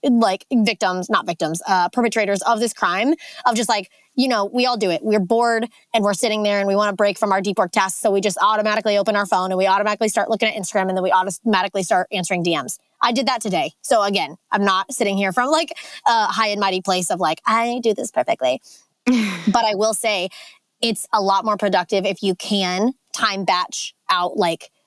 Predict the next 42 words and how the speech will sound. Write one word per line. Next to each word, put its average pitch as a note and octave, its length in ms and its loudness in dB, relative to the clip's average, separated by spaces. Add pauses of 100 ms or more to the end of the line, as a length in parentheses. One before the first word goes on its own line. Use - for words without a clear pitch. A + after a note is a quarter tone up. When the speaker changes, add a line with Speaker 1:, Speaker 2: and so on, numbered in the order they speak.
Speaker 1:
"Okay, F3+ 300 -2
this, G3 340 0
I'm G3+ 120 0
gonna G#3+ 160 0
spend G3+ 240 0
this G#3 120 0
hour G3 220 2
on F#3 100 0
Instagram C4+ 480 0 (400)
and G3+ 100 0
I'm G3+ 140 0
going G3 240 0
to," F#3+ 200 2
maybe G#3 280 0
it's A#3 120 -4
like, G3+ 260 -2 (240)
"I'm A3+ 160 2
going A#3 220 0
to B3 160 -6
interact G3+ 600 0
on G3+ 100 0
Instagram E3+ 480 -2
for G3+ 100 2
this F3 200 -2
hour." E3+ 260 0
So F3+ 100 -2
that F3 160 2
means, F3+ 260 -4
and G3+ 120 2
it G#3 60 2
doesn't G#3 180 0
have G3+ 60 -2
to F3+ 40 0
be F3 100 2
an - 60 -4
hour, D3+ 180 2
it D#3 60 -6
could - 60 -6
be E3+ 120 2
fifteen G3 320 0
minutes, E3 240 -2
whatever. D#3+ 380 0